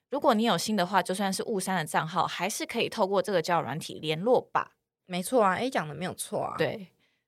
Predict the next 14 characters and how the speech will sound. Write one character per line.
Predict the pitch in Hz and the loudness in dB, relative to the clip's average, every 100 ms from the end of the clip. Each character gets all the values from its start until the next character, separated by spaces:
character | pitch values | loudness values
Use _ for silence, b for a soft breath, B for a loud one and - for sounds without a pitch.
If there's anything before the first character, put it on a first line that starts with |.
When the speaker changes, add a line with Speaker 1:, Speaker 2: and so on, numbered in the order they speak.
| _ | _
Speaker 1:
当 | 262 | -2
下 | 302 302 | 4 6
我 | 170 | 6
不 | |
想 | 220 175 | 4 2
解 | 190 147 | 2 -2
释 | - | -4
太 | 170 185 | -2 -2
多， | 151 151 151 | -2 -2 -4
并 | - 202 156 | -4 -4 -2
默 | 202 190 | 0 2
默 | 180 | 2
地 | 147 | 0
将 | - 156 | 0 -2